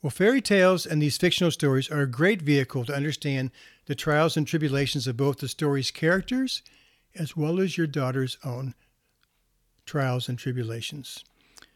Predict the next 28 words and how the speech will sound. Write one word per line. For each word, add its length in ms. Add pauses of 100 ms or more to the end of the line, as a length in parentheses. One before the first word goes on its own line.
(140)
So 140
your 80
daughter's 400
feelings 340
of 200
discontent 840 (500)
and 220
restlessness 760
and 180
emptiness 600
and 220
uncertainty, 800 (420)
anxiety, 800
and 100
sometimes 460
depression 580
or 60
despair 580 (480)
can 140
be 120
normalized 960 (540)
in 80
the 80
context 800 (160)
of 120
their 140
heroine's 420
journey. 420